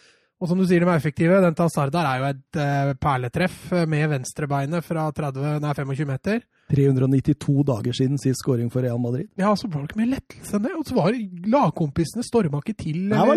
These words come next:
Speaker 2: litt rart.
Speaker 1: Det var litt sånn
Speaker 2: Ja, ja.
Speaker 1: United-scoringa
Speaker 2: Ja.
Speaker 1: mot Newcastle.
Speaker 2: Ja. Benzema der, eh, går på blindsiden av Maffeo der, eh, demper og, og, og, og igjen da, så kan vi ta den bet-, betraktningen at Timo Werner-mål, dette er <laughs> Benzema-mål.
Speaker 1: Ja,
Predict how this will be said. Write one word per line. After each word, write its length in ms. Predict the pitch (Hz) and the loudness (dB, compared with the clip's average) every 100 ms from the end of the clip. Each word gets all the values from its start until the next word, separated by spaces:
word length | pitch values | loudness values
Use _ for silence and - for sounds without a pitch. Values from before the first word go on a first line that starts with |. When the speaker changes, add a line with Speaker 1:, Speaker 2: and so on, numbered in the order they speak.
| 330 | 4
Speaker 2:
litt 60 | |
rart. 220 | 175 285 - - | 2 -2 -6 -8
Speaker 1:
Det 80 | |
var 80 | 392 | -2
litt 120 | 403 | 0
sånn 120 | 285 269 | 2 2
Speaker 2:
Ja, 120 | 277 | 4
ja. 180 | 185 165 | 4 2
Speaker 1:
United-scoringa 680 | 160 196 - - 196 202 220 | 0 -4 -2 0 2 2 2
Speaker 2:
Ja. 60 | 233 | 2
Speaker 1:
mot 160 | 240 | 2
Newcastle. 560 | 196 160 - 190 - - - | 2 2 2 0 -2 -10 -4
Speaker 2:
Ja. 260 | 165 269 285 - _ _ _ _ _ _ _ _ _ _ _ _ _ _ _ _ | -2 0 -2 -10 _ _ _ _ _ _ _ _ _ _ _ _ _ _ _ _
Benzema 460 | 170 170 170 165 170 | 2 4 4 4 4
der, 260 | 180 185 180 | 4 6 6
eh, 440 | 185 180 175 170 135 - | 6 6 6 6 4 0
går 180 | 160 160 | 2 4
på 120 | 170 | 4
blindsiden 600 | 160 156 139 147 143 156 | 6 4 4 4 4 6
av 360 | 156 160 160 156 | 6 6 4 4
Maffeo 540 | 156 - 143 147 160 | 2 4 4 6 4
der, 220 | 160 165 | 4 4
eh, 140 | 165 160 | 4 4
demper 520 | 156 147 131 151 151 | 4 2 2 2 4
og, 600 | 160 143 139 143 151 151 | 4 4 0 -2 -6 -4
og, 160 | 170 - 170 | -4 -4 -10
og, 100 | 175 370 277 | -18 -16 -8
og 140 | 277 415 | 0 4
igjen 380 | 349 208 311 330 | 6 6 2 2
da, 140 | 269 | 2
så 140 | 175 269 | 2 2
kan 160 | 269 | 2
vi 100 | 269 | 2
ta 220 | 233 240 226 | 4 4 4
den 220 | 214 196 | 2 2
bet-, 160 | 202 - | 0 2
betraktningen 680 | 214 185 151 - 180 185 196 | 0 2 0 0 0 2 2
at 160 | 190 196 - | 2 2 2
Timo 260 | 170 175 | 2 4
Werner-mål, 440 | 180 156 170 247 294 | 4 4 2 -2 -2
dette 200 | 151 160 | -4 -2
er 540 | 156 - - 180 175 | 0 0 0 2 2
<laughs> 80 | 170 | 4
Benzema-mål. 640 | 190 196 165 - 135 139 | 4 6 6 4 2 2
Speaker 1:
Ja, 120 | - | 0